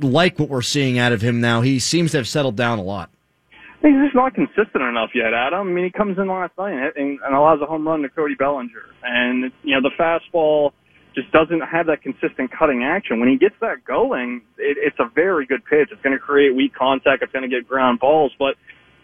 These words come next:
Speaker 2: guys can hit high velocity. High velocity is one thing, but he needs to put it all together, and he needs to find that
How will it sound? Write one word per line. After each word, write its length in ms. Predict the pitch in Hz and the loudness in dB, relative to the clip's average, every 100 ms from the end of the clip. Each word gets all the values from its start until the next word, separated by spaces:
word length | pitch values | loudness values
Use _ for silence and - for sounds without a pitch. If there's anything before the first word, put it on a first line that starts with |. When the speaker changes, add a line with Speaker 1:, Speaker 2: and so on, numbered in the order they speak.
| _ | _
Speaker 2:
guys 200 | 185 254 269 | 2 2 2
can 120 | 160 | 0
hit 140 | 208 | 0
high 200 | - 156 | 0 -2
velocity. 580 | 131 120 139 147 - 107 - | -2 -2 -2 -4 -8 -12 2
High 160 | 180 | 2
velocity 580 | 185 185 180 165 151 135 | 4 0 0 -2 0 2
is 100 | 120 | 2
one 260 | 127 131 113 | 0 -2 -2
thing, 420 | 143 131 113 120 | -4 -4 -6 -6
but 120 | 127 | -2
he 100 | 139 | 0
needs 200 | 226 220 | 2 2
to 40 | 151 | 0
put 160 | - 156 | 0 0
it 60 | |
all 140 | 139 123 | 0 -2
together, 420 | 120 123 120 117 | 0 0 0 -4
and 100 | 113 | -6
he 60 | |
needs 240 | 120 139 131 | -4 -4 -4
to 80 | 135 | -6
find 320 | 147 135 131 | -4 -2 -2
that 160 | 127 | -4